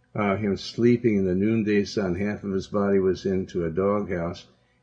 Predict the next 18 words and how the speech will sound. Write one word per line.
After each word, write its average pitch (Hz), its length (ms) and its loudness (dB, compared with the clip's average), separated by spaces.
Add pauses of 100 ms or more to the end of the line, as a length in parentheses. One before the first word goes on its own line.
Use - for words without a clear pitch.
(100)
and 92 160 -2
the 90 80 2
rest 101 380 2
of 90 160 0
him 92 180 0
was, 92 240 -6
uh, 87 200 0
laying 92 360 0
outside, 87 520 -2
and 87 100 -2
he 87 100 -2
had 87 140 -2
a 87 80 -2
little 87 320 -2 (440)
dish 92 380 2
there 87 380 -4 (1300)
to 107 80 2
eat. 104 400 2